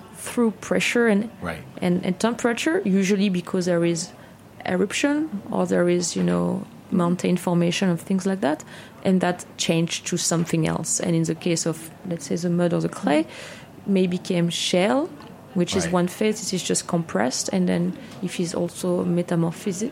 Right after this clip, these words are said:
Speaker 1: there, there's metamorphism, become slate or schist. So all these soil type are, are, can come from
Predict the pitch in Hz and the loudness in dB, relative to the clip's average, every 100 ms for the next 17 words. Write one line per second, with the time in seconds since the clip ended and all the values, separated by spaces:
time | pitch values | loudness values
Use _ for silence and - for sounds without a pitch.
0 | - 180 170 165 175 170 175 175 247 196 | -2 0 2 2 2 2 2 2 0 2
1 | 180 170 160 170 160 160 - - 170 165 | 2 2 0 0 0 -2 -6 0 0 0
2 | 165 - - - - - - - - - | -2 -4 -2 -4 -6 -14 -18 -16 -16 -14
3 | - - 175 226 247 226 - 185 175 190 | -6 0 4 4 4 2 2 2 0 2
4 | 180 175 - 175 165 165 165 - - 160 | 2 2 -2 0 4 4 0 -2 -4 -4
5 | - 175 175 185 175 - - 170 165 160 | 2 2 4 2 2 -2 -2 2 2 0